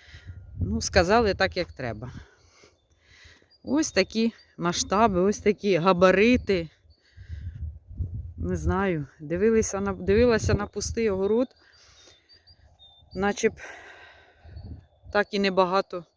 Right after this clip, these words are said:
виходить, а виходить дуже багато.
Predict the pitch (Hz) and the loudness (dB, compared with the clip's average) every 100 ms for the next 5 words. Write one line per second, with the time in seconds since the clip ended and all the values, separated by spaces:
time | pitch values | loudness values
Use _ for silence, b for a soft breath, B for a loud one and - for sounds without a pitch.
0 | _ _ B B B 185 190 - 190 170 | _ _ B B B -8 -8 -4 -4 -2
1 | 170 - 160 165 - 185 185 151 190 165 | -4 -4 -4 -2 -2 0 0 0 -2 0
2 | 156 139 135 139 131 - | 0 0 -4 -6 -10 -12